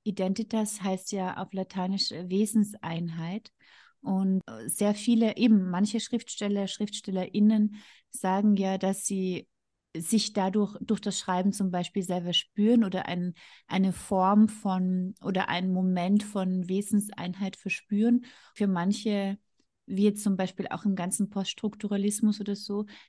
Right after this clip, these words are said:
die sagen ja auch ganz viel, oder zum Beispiel Georges Bataille oder so, da geht's ja ganz stark um diese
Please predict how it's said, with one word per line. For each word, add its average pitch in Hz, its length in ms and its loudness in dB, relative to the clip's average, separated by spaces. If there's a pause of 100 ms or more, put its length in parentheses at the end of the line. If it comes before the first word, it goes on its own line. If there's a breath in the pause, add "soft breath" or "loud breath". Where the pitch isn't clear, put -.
die 202 60 -10
sagen 202 280 0
ja 202 160 -2
auch - 220 -8
ganz 185 260 -2
viel, 214 320 0
oder 196 240 0
zum 196 160 0
Beispiel 190 260 -2
Georges 196 280 -2
Bataille 196 560 0
oder 190 120 0
so, 190 140 -6
da 190 80 0
geht's 190 220 -4
ja 190 80 -4
ganz 180 260 -4
stark - 320 -4
um 185 140 0
diese 180 340 -4